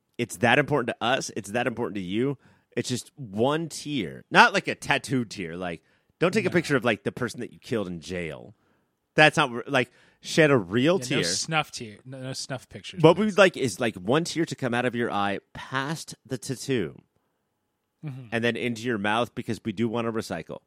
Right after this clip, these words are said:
Speaker 1: Recycle, reduce, reuse. So that tear should go directly past your tattoo tear into your
Speaker 2: Learned that
Speaker 1: mouth.
Speaker 2: from Dune.
Speaker 1: Swallow that, and that will create a new tear for the future, and you'll be on a Patreon tier. Mike, I'm pretty sure I did that right.
Speaker 2: I think you crushed that.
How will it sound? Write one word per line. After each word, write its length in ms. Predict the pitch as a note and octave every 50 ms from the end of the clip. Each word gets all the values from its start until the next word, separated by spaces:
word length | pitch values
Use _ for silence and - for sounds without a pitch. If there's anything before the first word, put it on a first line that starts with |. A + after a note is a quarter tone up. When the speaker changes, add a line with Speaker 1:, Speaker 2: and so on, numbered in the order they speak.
| _ _ - -
Speaker 1:
Recycle, 340 | - G#2+ G2+ - - A2+ G2+
reduce, 320 | G#2 E2+ F#2 G2+ G2 -
reuse. 400 | - G2 F2 E2+ E2+ D#2+ C#2 C2
So 160 | - - F#2+
that 300 | E2 F#2+ G2 G#2 - -
tear 200 | - - B2 A#2
should 280 | - - C3 B2 A2 G2
go 340 | A#2 G#2 F#2+ F2+ F2+ F2+ F2+ -
directly 400 | G#2+ G2+ G#2 A#2 - - A#2 F#2+
past 340 | - G#2+ A2 A#2+ B2 - -
your 100 | A#2 A2
tattoo 380 | - A#2+ F#2 - - B2 B2
tear 300 | G2+ - C#2+ D2+ D#2 D#2 _ _ - _ _ - _ -
into 240 | A#2 C3 B2+ - D#3+
your 20 | C#3
Speaker 2:
Learned 40 | -
that 60 | G2 F2+
Speaker 1:
mouth. 60 | F2 -
Speaker 2:
from 120 | C3+ C3
Dune. 400 | A#2+ C3 B2 A#2 A2 G#2 G#2 G2+
Speaker 1:
Swallow 480 | - - - - F3 F#3 F3+ D3 A2+ F#2+
that, 320 | F2 F2+ F2 F#2 F#2 -
and 100 | - A2+ A2
that 120 | B2 A#2+ -
will 100 | C3 B2+
create 260 | - C#3 C#3 B2+ G#2
a 80 | G2
new 160 | F#2+ G#2 B2 C3+
tear 220 | - C3+ C#3+ C#3
for 40 | B2
the 80 | A2 A#2
future, 380 | - A2 A2+ G2+ - G2 F#2+ - _
and 480 | - D#3+ F#3 F#3+ D3 G#2+ G2 G2 G#2+ - - _ - _ -
you'll 280 | E2+ E2+ C3 F3 F3
be 160 | D#3 C3+ G2+ E2+
on 240 | D#2+ F2 A2 C3+ -
a 60 | -
Patreon 540 | - - G3 F3+ F3+ - - - F#2+ F2 E2
tier. 300 | D#2 F2+ D#2+ D2+ D#2 - _
Mike, 220 | - F3 G3+ - -
I'm 80 | - B3+
pretty 180 | - C#4 C#4
sure 140 | - - F2
I 60 | E2
did 140 | D#2 - -
that 80 | E2 E2
right. 240 | E2 G2 C3 E3 - _ _ _ _ _ _ _ _ _ -
Speaker 2:
I 80 | A#2+
think 240 | - - F3 D#3 -
you 80 | A#2+ -
crushed 480 | _ - - C#3 D3+ F3 - - -
that. 280 | - G3+ G3+ G#3 -